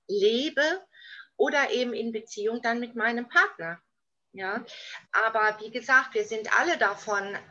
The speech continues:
beeindruckt und beeinflusst. Und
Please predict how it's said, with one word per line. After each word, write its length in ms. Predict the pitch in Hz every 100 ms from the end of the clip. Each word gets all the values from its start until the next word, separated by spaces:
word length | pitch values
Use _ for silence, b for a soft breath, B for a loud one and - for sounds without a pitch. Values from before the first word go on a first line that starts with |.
| -
beeindruckt 800 | 202 190 226 285 262 220 214 -
und 160 | 208
beeinflusst. 920 | 208 - 208 254 262 - 190 190 - -
Und 460 | 202 196 196 190